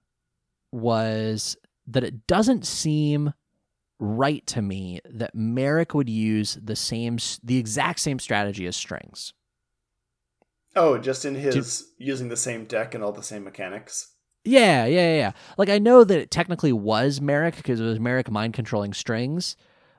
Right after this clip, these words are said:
Speaker 1: but it feels strange for Merrick not to have, like, a uniquely Merrick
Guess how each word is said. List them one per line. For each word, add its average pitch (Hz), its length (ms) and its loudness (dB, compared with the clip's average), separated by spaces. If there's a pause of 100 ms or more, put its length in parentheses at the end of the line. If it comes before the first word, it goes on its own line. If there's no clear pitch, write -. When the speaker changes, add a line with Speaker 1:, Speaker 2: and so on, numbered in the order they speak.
Speaker 1:
but 143 220 2
it - 120 -2
feels 214 500 6
strange 175 1160 0 (320)
for 160 240 0
Merrick 147 580 2
not 131 280 2
to 113 80 -10
have, 123 480 2
like, 117 240 0
a 113 100 -2
uniquely 117 880 -2
Merrick 107 840 -2